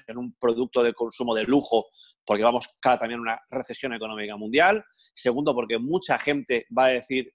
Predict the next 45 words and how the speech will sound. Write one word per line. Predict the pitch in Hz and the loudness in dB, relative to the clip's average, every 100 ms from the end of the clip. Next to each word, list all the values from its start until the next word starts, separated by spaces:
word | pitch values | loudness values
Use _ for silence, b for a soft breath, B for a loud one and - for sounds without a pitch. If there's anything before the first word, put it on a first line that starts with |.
| - | -20
"Yo | 110 147 151 | -4 2 4
a | 131 | 4
un | 151 139 | 2 -4
estadio | - - 135 135 117 | -4 -4 -2 -4 -6
no | 117 | -6
voy | 123 120 - | -6 -6 -12
hasta | 123 - - | -12 -14 -14
que | 120 | -12
no | |
esté | 131 - 120 - - | -10 -6 -6 -6 0
absolutamente | 143 - - 160 139 135 147 131 | 0 -2 -8 -8 -6 -8 -8 -10
seguro | 123 127 135 123 _ _ _ | -8 -2 0 -2 _ _ _
de | 120 131 | -4 -2
que | 135 127 _ _ | -2 -4 _ _
pueda | 151 160 139 | 2 4 2
entrar | 120 143 139 | -2 0 0
ahí | 123 | 0
dentro | 117 131 135 127 120 | -2 -6 -6 -6 -6
y | 139 | -6
de | 131 123 | -6 -4
que, | 117 113 | -6 -6
y | 135 120 | -8 -8
de | 113 | -6
que, | 117 113 104 104 101 101 | -4 -4 -2 -4 -4 -8
eh, | 104 107 101 101 - _ 104 101 98 _ 104 101 | -10 -12 -12 -14 -18 _ _ _ _ _ _ _
me | 113 | -2
aseguren | 107 - 110 143 139 127 B B - | -2 2 6 6 6 2 B B 0
que | 131 | 4
mi | 135 | 4
salud | 135 143 147 | 4 4 4
no | 139 | 2
corre | 139 139 123 117 | 4 4 4 0
riesgo", | 110 127 - 120 147 | -4 -4 -4 -8 -8
y | |
por | - 120 | -6 -2
tanto | 123 120 | -2 -2
va | 120 120 | -4 0
a | |
haber | 123 123 | 0 0
gente | - 127 120 120 _ _ _ | -4 -10 -6 -6 _ _ _
que | 131 | -6
ya | |
está | 127 127 | -4 -4
diciendo | 113 117 113 | -6 -6 -6
que | 110 104 | -4 -6